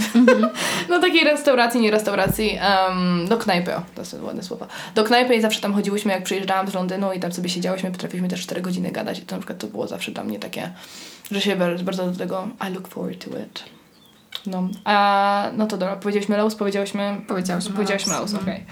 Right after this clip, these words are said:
Speaker 2: Dobra.
Speaker 1: Ale w sumie, y, nie wiem, czy potem jeszcze będziesz do tego
Speaker 2: Mm.
Speaker 1: nawiązywać, ale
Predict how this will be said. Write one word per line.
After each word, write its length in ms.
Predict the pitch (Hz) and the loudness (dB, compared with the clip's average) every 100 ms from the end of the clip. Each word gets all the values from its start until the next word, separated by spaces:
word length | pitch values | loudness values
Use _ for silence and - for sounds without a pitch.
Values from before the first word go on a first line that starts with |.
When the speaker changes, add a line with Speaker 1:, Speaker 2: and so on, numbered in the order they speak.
| - - - - - | -8 -6 -6 -8 2
Speaker 2:
Dobra. 220 | 220 - | 2 4
Speaker 1:
Ale 100 | 254 | 4
w 40 | 262 | 4
sumie, 240 | - 359 349 | 2 2 2
y, 380 | 269 269 277 254 294 - - | 2 0 0 0 -2 -6 0
nie 220 | 262 269 | 2 4
wiem, 120 | 262 | 2
czy 100 | 262 | 0
potem 180 | 247 240 | 0 0
jeszcze 180 | 226 233 | 2 0
będziesz 200 | 226 226 | 0 0
do 60 | 220 | -2
tego 180 | 226 | 0
Speaker 2:
Mm. 140 | 220 233 | 4 6
Speaker 1:
nawiązywać, 460 | 220 254 233 269 | 6 4 2 0
ale 180 | 247 254 | 0 -2